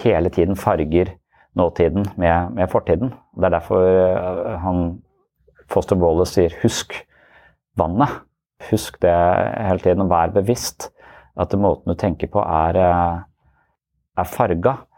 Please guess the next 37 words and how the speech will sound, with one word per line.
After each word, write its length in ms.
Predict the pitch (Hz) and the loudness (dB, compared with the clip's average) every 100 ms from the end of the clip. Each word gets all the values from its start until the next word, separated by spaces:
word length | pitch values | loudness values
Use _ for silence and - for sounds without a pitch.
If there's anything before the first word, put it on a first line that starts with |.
| _ - _ _ _ _ _ - | _ -20 _ _ _ _ _ -4
Og 80 | 104 | -2
så 100 | 117 101 | 0 2
vil 220 | 101 110 | 2 4
enhver 340 | 110 95 95 117 | 2 2 0 0
form 220 | 104 90 | -2 0
for 160 | 113 101 | -2 0
forandring 540 | 107 90 85 104 117 - 98 | 0 0 0 0 -2 -6 -2
vil 160 | 92 | 2
jo 60 | 117 | 2
være 460 | 120 87 76 92 120 - | 2 2 2 0 -2 -12
ekstremt 540 | - - 92 95 110 | -16 -4 0 0 0
vanskelig, 400 | 113 85 - 82 | -4 -4 -6 -6
som 100 | 95 | -4
du 80 | 95 | -2
sier, 160 | 110 131 | 0 0
for 160 | 120 | 0
at 80 | - | 2
det, 140 | 107 107 - | 0 0 -10
når 280 | - 107 95 | -8 0 0
du 120 | 92 104 | 2 2
er 380 | 87 90 98 95 _ _ _ - | 4 2 -2 -6 _ _ _ -6
femogtjue 540 | - 92 101 107 95 110 | -4 -4 -4 0 2 2
da, 140 | 120 98 | 2 2
eller 200 | 98 - | 0 0
la 240 | 101 95 | -2 -2
oss 80 | 95 | 0
si 40 | 101 | 0
tredve, 280 | 110 87 95 | 0 0 0
så 120 | 107 | 2
er 80 | 104 | 2
hjernen 280 | 95 78 90 | 2 -2 -2
ferdig 300 | 92 80 76 | -2 -2 -4
utviklet. 460 | 80 71 82 - 110 | -6 -2 -2 -2 0
Hjernen 380 | 104 85 110 | 0 0 0
vil 140 | 104 107 | -2 0
hele 180 | 95 82 | 0 0
tiden 320 | 85 85 107 | 0 0 -2